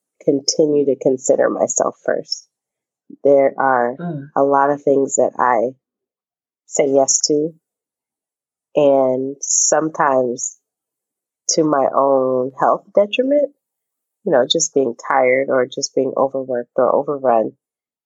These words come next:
Speaker 1: And so you better, for me, looks like practicing no,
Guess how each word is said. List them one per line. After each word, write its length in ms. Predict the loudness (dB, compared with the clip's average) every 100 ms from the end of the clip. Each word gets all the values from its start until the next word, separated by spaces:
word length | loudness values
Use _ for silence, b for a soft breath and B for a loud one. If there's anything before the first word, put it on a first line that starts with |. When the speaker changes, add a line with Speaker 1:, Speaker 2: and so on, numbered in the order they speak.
| _ _ _ 0
Speaker 1:
And 320 | 2 2 -2
so 560 | 0 2 4 2 -2 -8
you 360 | -12 0 2 2
better, 720 | 2 2 4 4 2 -2 -8 _ _ _ _ _ _ _ -2
for 120 | 0
me, 380 | 2 2 2 2
looks 300 | 0 0 0
like 220 | 0 0 -6 _ _ _ _
practicing 640 | -4 -4 -2 -2 0 -2 0
no, 320 | 0 0